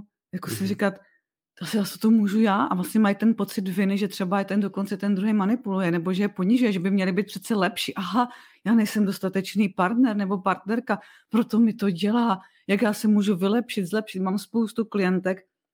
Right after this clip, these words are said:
Speaker 1: to se snaží vylepšit, zlepšit kvůli svému partnerovi, který vlastně manipuluje nebo ponižuje,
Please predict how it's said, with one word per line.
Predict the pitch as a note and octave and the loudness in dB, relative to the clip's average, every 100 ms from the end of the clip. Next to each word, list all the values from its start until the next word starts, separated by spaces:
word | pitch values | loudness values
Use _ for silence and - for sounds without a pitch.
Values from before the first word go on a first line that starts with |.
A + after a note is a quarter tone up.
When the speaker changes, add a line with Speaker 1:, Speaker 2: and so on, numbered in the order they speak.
| _ | _
Speaker 1:
to | F#3+ | -8
se | A3+ | -6
snaží | G3 G3+ G#3 A3 | -2 2 2 2
vylepšit, | G3+ F3 G#3+ A#3 - A#3+ F#3+ | -2 0 0 0 -2 -6 -4
zlepšit | F#3+ F#3+ G#3+ | -2 -2 -4
kvůli | G#3 G#3 G#3 | -4 -2 -2
svému | G#3 G#3 | -2 -2
partnerovi, | G3 F3+ G3 F#3 F#3+ | 0 -2 0 0 -2
který | G3 F#3 | -2 -2
vlastně | F3+ F#3 - G3 G3 - _ _ _ _ _ | 0 -2 -2 -2 -2 -6 _ _ _ _ _
manipuluje | - F#3 G#3 G3+ G3 G3 G3 | 0 2 2 0 0 2 2
nebo | F3+ F#3+ | 0 -2
ponižuje, | F#3 F#3 G3+ F3 F3+ E3 E3 | 0 2 2 2 0 2 0